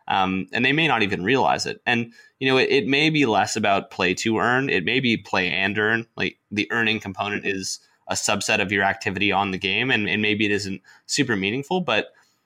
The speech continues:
even then, you know, if you go into the Top Shot Discords, if you go into, you know, any of the, uh, the Wall Street Bets, these are people who are trying to turn five dollars into twenty-five dollars.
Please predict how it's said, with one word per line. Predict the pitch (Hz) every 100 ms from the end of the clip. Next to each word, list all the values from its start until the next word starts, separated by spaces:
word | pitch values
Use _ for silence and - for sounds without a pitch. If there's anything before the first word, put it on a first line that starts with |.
| _
even | - 220 135
then, | 104 135 95 78 -
you |
know, | 110 104
if | 104 160
you | 175
go | 110 117 127
into | 117 98
the | 92
Top | 107 104
Shot | - 92 92
Discords, | 92 - 90 85 92
if | 131
you | 151
go | 98 107 113
into, | 110 - 104 101 95 - - _
you | - 98
know, | -
any | 110 110 104
of | 98
the, | 101 98
uh, | 92 92 92
the | 101
Wall | 104 104
Street | - 107
Bets, | - 104 92 - -
these | 117 165
are |
people | 196 175 156
who | 127
are | 117
trying | - 107 101
to |
turn | 90 98 90
five | - 92
dollars | 101 120 147 170 -
into | 98 92 90
twenty-five | 92 85 58 58
dollars. | 55 - - -